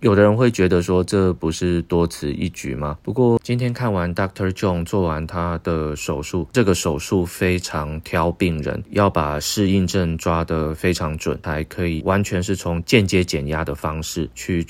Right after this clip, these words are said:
处理患者的问题。那今天的这个患者除了椎间盘突出，还有一些滑脱，所以病人在侧躺把椎间盘切除，放入支架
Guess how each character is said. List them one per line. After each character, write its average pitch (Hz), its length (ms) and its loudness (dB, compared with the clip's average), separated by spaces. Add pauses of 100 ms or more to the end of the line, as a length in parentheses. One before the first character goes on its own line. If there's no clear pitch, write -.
处 85 140 0
理 80 160 -2
患 87 260 -2
者 71 160 -6
的 62 240 -4
问 73 320 -2
题。 - 240 -12
那 107 180 0
今 107 160 0
天 107 140 2
的 98 100 2
这 101 160 2
个 87 140 4
患 85 320 0
者 73 260 -4 (160)
除 90 220 -2
了 85 220 2
椎 98 180 0
间 95 140 2
盘 85 200 -2
突 87 220 -2
出， 87 280 -2
还 85 260 -4
有 87 420 -2
一 98 160 0
些 85 380 -2
滑 78 340 -6
脱， 90 400 -4
所 92 220 0
以 85 240 0
病 120 220 0
人 82 200 0
在 90 320 0
侧 95 400 0
躺 - 320 -6
把 76 220 -2
椎 - 140 4
间 110 200 2
盘 85 260 0
切 95 300 0
除， 78 340 -4
放 95 380 -2
入 90 260 2
支 98 200 -2
架 82 360 -2